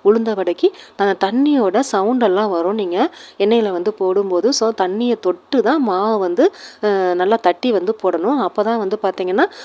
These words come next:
நமக்கு வடை வந்து நல்லா வரும். அதே மாதிரி ஊற வைக்கிறது கூட, நீங்க ரொம்ப நேரம் வந்து உளுந்த வந்து ஊற வச்சீங்கன்னா, எண்ணெய் ரொம்ப அதிகமா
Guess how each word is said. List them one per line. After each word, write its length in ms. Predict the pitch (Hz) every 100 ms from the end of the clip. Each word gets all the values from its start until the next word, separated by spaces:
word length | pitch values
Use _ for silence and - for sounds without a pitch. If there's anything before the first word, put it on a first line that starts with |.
| -
நமக்கு 300 | 220 202 240
வடை 240 | 196 180 214
வந்து 220 | 185 208
நல்லா 400 | 175 175 190 208
வரும். 340 | 170 165 311 - - -
அதே 200 | 185 240
மாதிரி 220 | 220 214 220
ஊற 180 | 240 269
வைக்கிறது 360 | 208 196 196 -
கூட, 180 | 180
நீங்க 220 | 233 190 202
ரொம்ப 340 | 175 233 277 247
நேரம் 320 | 196 220 220
வந்து 200 | 190 214
உளுந்த 300 | 185 220 208
வந்து 200 | 175 208
ஊற 140 | 185 196
வச்சீங்கன்னா, 440 | 190 - 170 202 - - - -
எண்ணெய் 360 | 220 262 226
ரொம்ப 160 | 180 208
அதிகமா 440 | 175 190 190 202